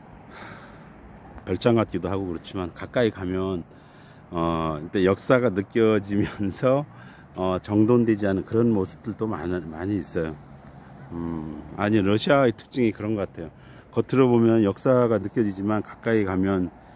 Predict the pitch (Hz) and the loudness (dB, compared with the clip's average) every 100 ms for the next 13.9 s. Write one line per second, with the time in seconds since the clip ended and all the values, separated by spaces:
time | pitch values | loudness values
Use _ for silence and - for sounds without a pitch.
0 | - - - 101 - - 143 131 127 120 | -20 -20 -10 -8 -6 0 4 4 4 2
1 | 117 107 - - - - - - - - | 0 -2 -8 -20 -20 -20 -20 -20 -20 -20
2 | - 151 139 127 131 127 127 120 110 104 | -8 0 2 2 0 2 2 2 -4 -4
3 | 147 180 - - - - - - - - | -2 -2 -4 -18 -20 -20 -20 -20 -16 0
4 | 113 135 151 139 117 - 104 117 123 120 | 4 6 6 6 4 0 -2 2 2 2
5 | 113 95 - 87 92 85 110 135 131 113 | 2 0 -4 -6 -4 -2 2 4 4 2
6 | - 107 98 104 92 - 98 92 87 82 | 2 -2 -2 -2 -6 -6 -6 -4 -6 -10
7 | - - - - - - - - - 113 | -16 -20 -18 -18 -16 -16 -14 -14 -4 -4
8 | - 170 320 - - - - 107 - 127 | 4 6 6 2 -10 -12 -12 -8 0 2
9 | 117 120 110 90 - - - - - - | 4 2 -2 -6 -18 -20 -18 -20 -20 -20
10 | - - - 98 - 147 160 - 107 110 | -20 -20 -14 -10 -2 -2 -2 -2 -2 2
11 | 147 131 - 101 104 104 - - - - | 4 2 2 0 0 -2 -6 -20 -20 -20
12 | - 107 - 113 - 98 95 87 80 - | -14 -12 -4 -4 -4 -2 0 0 -4 -18
13 | - - 101 87 80 - 110 110 | -18 -10 -4 -4 -4 -2 4 4